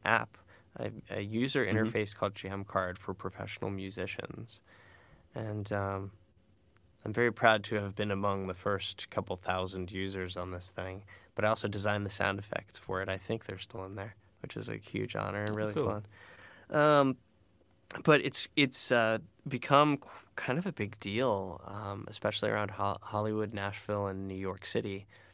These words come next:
Speaker 1: Um, but essentially, it's, uh, a software environment where professional musicians and professional music types can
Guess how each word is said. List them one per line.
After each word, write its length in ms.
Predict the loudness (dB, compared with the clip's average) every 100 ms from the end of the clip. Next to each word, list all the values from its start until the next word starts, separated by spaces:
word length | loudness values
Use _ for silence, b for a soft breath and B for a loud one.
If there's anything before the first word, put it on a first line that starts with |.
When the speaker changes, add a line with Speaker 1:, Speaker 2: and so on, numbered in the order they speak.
| b b b -8
Speaker 1:
Um, 400 | -2 0 0 -4 2
but 120 | 2
essentially, 480 | 6 4 6 2 2 b b b -4
it's, 480 | -2 -2 -2 -2 -6 _ _ _
uh, 360 | 0 2 2 0 -4 _ _ _ -6
a 60 |
software 520 | 2 4 4 6 6
environment 640 | 6 8 8 6 4 2 0
where 460 | 0 2 4 2 0 b b
professional 720 | -6 -6 2 0 2 -2 -2 -2
musicians 720 | -4 -4 -4 -4 -4 -4 -4
and 140 | -8
professional 540 | -10 -4 -4 -2 -4 -4
music 720 | -4 -8 -6 -6 -6 -10 -20 b b b b b _ _
types 600 | 2 2 2 -4 -8 -8
can 760 | -8 -2 0 0 0 -2 -4